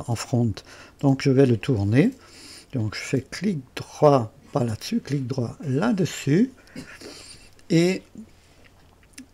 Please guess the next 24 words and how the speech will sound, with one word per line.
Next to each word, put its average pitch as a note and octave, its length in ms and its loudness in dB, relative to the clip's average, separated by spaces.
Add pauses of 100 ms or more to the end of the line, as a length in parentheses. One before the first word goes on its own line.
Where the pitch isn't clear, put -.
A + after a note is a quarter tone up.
(160)
transformer. C#3 580 0 (300)
Voilà, C3 380 -2
on D3+ 180 -2
va D#3 60 -2
le C3 80 0
pivoter. D#3 720 2 (1000)
Voilà. G#2 580 -8 (1400)
Oui, C3 160 0
de A#2+ 160 -2 (120)
quinze C#3+ 280 4
en B2 80 2
quinze, C#3+ 580 2 (280)
c'est - 160 -10
facile. E3+ 420 -4 (960)
Et F#3 260 4 (140)
si E3+ 220 -2
je - 100 -2
presse - 400 2
un, G#3 220 4
maintenant, D#3 600 2 (560)
j'ai F3 380 6
donc D#3 380 4
mon D3+ 200 4
bâtiment C3+ 640 2